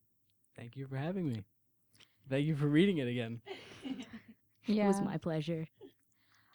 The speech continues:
Speaker 3: So, yeah, I really like the way you, you make it an epistolary format, a personal letter, to tell your story in a way that keeps the, the letter personal, but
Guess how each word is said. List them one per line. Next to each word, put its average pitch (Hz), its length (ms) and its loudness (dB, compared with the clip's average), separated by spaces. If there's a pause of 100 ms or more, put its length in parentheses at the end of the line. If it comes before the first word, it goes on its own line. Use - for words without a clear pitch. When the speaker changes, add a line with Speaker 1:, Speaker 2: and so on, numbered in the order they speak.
(480)
Speaker 3:
So, 214 360 2
yeah, 202 260 2
I 202 60 2
really 262 420 2
like 240 240 0
the 202 140 0
way 196 420 2
you, 180 680 0 (220)
you 190 140 -2
make 196 240 2
it 185 60 0
an 175 80 0
epistolary 175 500 -4
format, 180 500 -2
a 170 60 -6
personal 165 480 -4
letter, 165 420 0 (300)
to - 80 -18
tell 226 200 2
your 202 140 4
story 208 400 2
in 196 80 2
a 190 60 4
way 180 160 2
that 170 160 -6
keeps - 320 -4
the, 175 480 2 (580)
the 208 140 2
letter 202 260 6
personal, 214 640 4
but 185 240 4